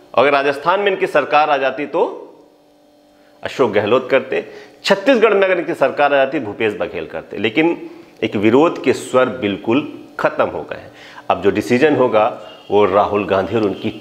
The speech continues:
टीम का ही होगा। मध्य प्रदेश का एक क्लैश हुआ था, हमें भी अच्छे से याद है, जब कमलनाथ का अहंकार बोला थे अखिलेश विखिलेश, तो सपा ये कह रही है कि नहीं, अखिलेश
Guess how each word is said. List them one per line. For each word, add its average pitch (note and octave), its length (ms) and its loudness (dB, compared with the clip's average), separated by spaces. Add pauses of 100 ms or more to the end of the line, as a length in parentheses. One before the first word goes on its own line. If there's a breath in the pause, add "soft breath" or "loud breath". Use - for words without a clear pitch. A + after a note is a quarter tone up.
टीम G2+ 240 0
का - 160 -8
ही D#2+ 120 -10
होगा। C#2+ 300 -16 (2000 loud breath)
मध्य G3 180 0
प्रदेश A3 320 2
का B3 120 2
एक A#3+ 120 -4
क्लैश F#3 340 0
हुआ F3+ 120 6
था, F3+ 120 0
हमें D#3+ 200 4
भी E3 100 2
अच्छे D#3 240 0
से D#3 120 -6
याद C3 180 4
है, C#3 80 -4
जब C#3+ 120 -2
कमलनाथ B2+ 500 0
का B2 80 2
अहंकार A2+ 400 0
बोला A2+ 220 -2
थे D3 140 -4
अखिलेश A#2 520 -4
विखिलेश, - 440 -14 (1600 soft breath)
तो A#2 60 -6
सपा - 800 -2
ये A2 120 -2
कह C#3 220 2
रही D#3 180 0
है D#3 140 -2
कि D3 140 -4
नहीं, C#3+ 260 -2
अखिलेश G3+ 560 0